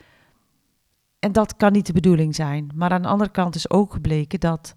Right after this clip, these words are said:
heel erg veel meer boven een goed leven ook niet per definitie gelukkiger maakt. Dus eigenlijk is voor mij het geld verdienen een gevolg van wat je doet. Een gevolg,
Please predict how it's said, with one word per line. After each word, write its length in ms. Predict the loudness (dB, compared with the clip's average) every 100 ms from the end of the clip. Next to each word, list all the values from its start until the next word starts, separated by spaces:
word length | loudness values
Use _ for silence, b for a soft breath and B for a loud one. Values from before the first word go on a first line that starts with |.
| b b b b b b b _
heel 320 | 4 6 6
erg 240 | 4 2 2
veel 260 | 2 2
meer 380 | 4 4 2 2
boven 500 | 4 4 2 -2 -4
een 160 | -4 -2
goed 260 | -2 -2
leven 580 | 0 0 0 -2 -6 -6 _ _ _ _ _
ook 200 | 0 0
niet 200 | 0 -2
per 120 | -2 -2
definitie 520 | -2 -4 -6 -4 -2
gelukkiger 480 | 0 0 -4 -4 -2
maakt. 460 | -2 -4 -8 -18 _ b b b b b b b b b _ _
Dus 340 | 0 0 -2 _ -2
eigenlijk 480 | 0 0 0 -2 -2
is 140 | -2
voor 160 | 0 2
mij 400 | 4 4 2 0
het 160 | -6
geld 340 | -2 0 0 -2
verdienen 480 | -6 -2 0 -2 -2
een 180 | -2 -2
gevolg 920 | -4 -2 0 0 0 -4 -8 -16 -20 _ b b b b b
van 420 | 0 2 2 -2 _
wat 340 | 0 4 4 2
je 80 | 2
doet. 380 | 2 2 -6 -16 b b
Een 160 | -4
gevolg, 560 | -2 0 2 2 -2